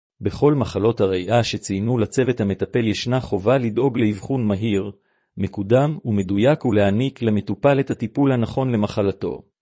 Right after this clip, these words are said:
רשלנות באבחון במרפאה בקהילה. ברמת הרפואה בקהילה מצופה שכאשר חולה מגיע עם תלונות וסימפטומים רלוונטיים להפנות אותו לביצוע הבדיקות הנדרשות ולדאוג לבצע מעקב רפואי ראוי לאחר האבחון ותחילת הטיפול.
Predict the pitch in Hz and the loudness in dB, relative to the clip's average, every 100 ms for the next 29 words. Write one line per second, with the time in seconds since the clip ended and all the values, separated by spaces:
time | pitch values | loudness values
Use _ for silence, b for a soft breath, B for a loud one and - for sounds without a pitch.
0 | _ _ _ _ _ _ _ _ 98 - | _ _ _ _ _ _ _ _ -6 -2
1 | 98 98 156 185 101 95 92 - 143 147 | 0 0 0 0 0 0 -2 -4 -2 0
2 | 113 110 98 - 101 120 127 120 110 92 | 2 2 0 0 2 2 2 0 -2 -2
3 | 76 - _ _ _ _ _ _ _ _ | -4 -8 _ _ _ _ _ _ _ _
4 | _ - 101 98 120 170 98 87 - 104 | _ -4 -2 0 0 2 0 -2 -2 0
5 | 107 98 98 92 117 127 110 101 - 131 | 0 -2 -4 0 0 0 -2 -4 2 2
6 | 143 - - 104 95 131 120 - 113 123 | 2 -4 -4 -2 0 -2 -2 0 2 2
7 | 110 95 117 139 113 87 104 104 131 131 | 0 0 0 0 0 -2 -2 0 0 -2
8 | 95 - 98 95 - 131 117 104 104 92 | -6 -4 -4 -4 -2 0 0 0 0 0
9 | 101 127 117 131 117 104 98 - 127 143 | 0 -2 -2 -4 -2 0 -2 -2 -4 -4
10 | 101 113 104 95 101 - 139 113 95 98 | -2 2 2 2 -4 0 2 2 0 -2
11 | 135 139 117 101 95 95 - 123 120 117 | 0 0 0 -4 -2 -2 0 0 0 -2
12 | 101 98 113 147 120 98 - 151 143 104 | -6 -2 -2 -2 -2 -2 -2 0 0 -2
13 | 95 135 117 104 92 110 110 139 117 117 | 2 2 2 -2 -4 -4 0 0 0 0
14 | 135 131 101 139 127 110 95 - 143 135 | 0 0 0 0 0 0 -2 -6 -4 -4
15 | 131 120 113 113 110 104 - 92 69 | -6 -2 0 0 -2 -8 -8 -8 -8